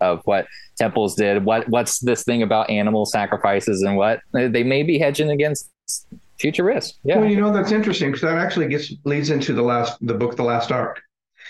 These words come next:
Speaker 2: Now, one of the prophecies that, uh, people talk about a lot in, in, in prophecy, and I'm s-, I'm, I'm not a hundred percent sure that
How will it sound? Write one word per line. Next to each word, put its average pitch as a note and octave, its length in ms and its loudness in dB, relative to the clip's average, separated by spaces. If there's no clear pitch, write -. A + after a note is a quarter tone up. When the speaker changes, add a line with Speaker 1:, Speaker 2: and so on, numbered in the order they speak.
Speaker 2:
Now, C#3 320 0
one E3+ 260 2
of G#3 100 2
the D#3+ 60 2
prophecies C#3+ 800 -2
that, A#2 400 -2
uh, A#2 300 -2
people C3 320 -2
talk B2 280 -2
about A2 180 -2
a A2 40 0
lot G#2+ 340 -2
in, A2+ 260 -2
in, A2+ 280 -4
in A2 160 -4
prophecy, A#2 460 -4
and A#2 80 -2
I'm C#3 80 -2
s-, - 240 -6
I'm, D3+ 300 -2
I'm E3+ 480 -2
not D3 240 0
a - 20 0
hundred C3 240 -2
percent B2 280 -2
sure A#2+ 400 0
that A2+ 280 -2